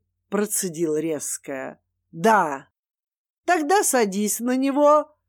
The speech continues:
Через ворота тебя пропустят, я в кабинете».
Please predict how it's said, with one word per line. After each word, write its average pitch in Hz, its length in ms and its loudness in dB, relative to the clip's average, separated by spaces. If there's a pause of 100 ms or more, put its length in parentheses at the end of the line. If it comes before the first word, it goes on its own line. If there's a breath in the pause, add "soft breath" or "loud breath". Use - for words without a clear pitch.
(180)
Через 311 300 2
ворота 269 520 4
тебя 226 280 0
пропустят, 208 680 -2
я 214 460 2
в - 100 -20
кабинете». 175 1040 -2